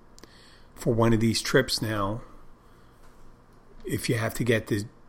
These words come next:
forty-eight hour test before, and, uh, when, before you return some places, international flights, you gotta take a forty-eight hour test before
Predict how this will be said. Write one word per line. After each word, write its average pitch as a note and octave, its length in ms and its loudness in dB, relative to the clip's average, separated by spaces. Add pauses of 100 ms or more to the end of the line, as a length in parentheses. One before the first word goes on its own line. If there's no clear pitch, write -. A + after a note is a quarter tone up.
(120)
forty-eight A2+ 680 4
hour A2 360 4
test - 420 0
before, B2+ 540 4 (720)
and, B2 280 2
uh, A2 80 0 (180)
when, B2 300 4
before A2+ 340 6
you A2+ 100 6
return B2 480 4
some G#2+ 260 0
places, G#2 340 -4
international A2 520 0
flights, - 320 0
you A#2 60 0
gotta G#2 140 -4
take A2 200 -6
a G2+ 80 -4
forty-eight G#2 460 0
hour G2 180 0
test - 320 -6
before - 380 -2